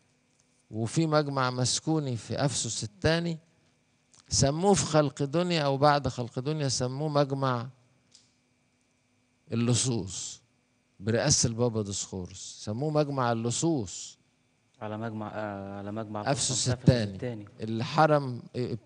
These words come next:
Speaker 1: آه، سؤدورية أسقف قورش وإيباس أسقف الرها.
Speaker 2: مم.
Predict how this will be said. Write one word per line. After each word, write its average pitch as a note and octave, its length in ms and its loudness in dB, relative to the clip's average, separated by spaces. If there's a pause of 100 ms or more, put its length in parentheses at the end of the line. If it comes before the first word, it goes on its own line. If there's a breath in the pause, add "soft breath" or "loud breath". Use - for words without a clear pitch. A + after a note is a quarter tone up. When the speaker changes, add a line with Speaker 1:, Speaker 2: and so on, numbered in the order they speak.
(120)
Speaker 1:
آه، A2+ 160 0
سؤدورية A#2 560 0
أسقف B2 420 -4
قورش C#3+ 320 2
وإيباس A2+ 380 -2
أسقف A2+ 420 -8
الرها. G2+ 420 -4 (120)
Speaker 2:
مم. G2+ 220 -12